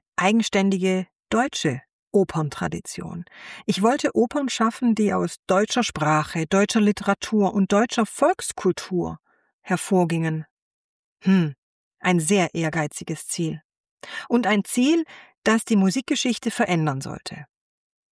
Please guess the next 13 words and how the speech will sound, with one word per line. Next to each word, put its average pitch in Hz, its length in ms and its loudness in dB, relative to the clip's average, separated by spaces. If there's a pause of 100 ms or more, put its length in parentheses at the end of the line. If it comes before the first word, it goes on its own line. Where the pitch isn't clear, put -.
(800)
Dann 190 200 2
kam 220 280 4
das 196 200 0
Jahr 185 360 2 (200)
achtzehnhunderteinundzwanzig 165 1500 -4
und 160 80 2
mit 196 240 2
ihm 220 240 4
ein 156 220 2
Werk, 160 340 0 (120)
das 175 180 0 (100)
alles 175 360 0
veränderte. 165 580 -2